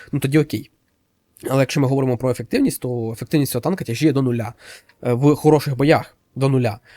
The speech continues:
Там на умовній Прохорівці, да, це буде висока ефективність, але на інших сорока мапах це буде або нуль,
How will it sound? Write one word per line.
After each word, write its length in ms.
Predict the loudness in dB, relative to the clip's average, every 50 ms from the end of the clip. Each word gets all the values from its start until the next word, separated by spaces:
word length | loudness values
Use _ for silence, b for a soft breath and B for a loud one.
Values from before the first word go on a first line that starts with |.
| B B B
Там 160 | 0 2 2
на 100 | 4 4
умовній 300 | 4 4 4 2 2 2
Прохорівці, 400 | 0 0 0 0 -2 -2 0 0
да, 100 | 0 0
це 100 | 0 -2
буде 140 | -2 -2 -2
висока 300 | 0 0 0 0 0 -4
ефективність, 440 | -4 -4 -4 -4 -4 -4 -2 -2
але 220 | 0 0 2 2 2
на 100 | 2 2
інших 260 | 0 0 -2 -4 -4
сорока 280 | -2 -2 -2 0 0 0
мапах 200 | 0 0 0 -2
це 100 | -2 -2
буде 180 | -2 0 0
або 160 | 0 2 2
нуль, 200 | 2 4 4 4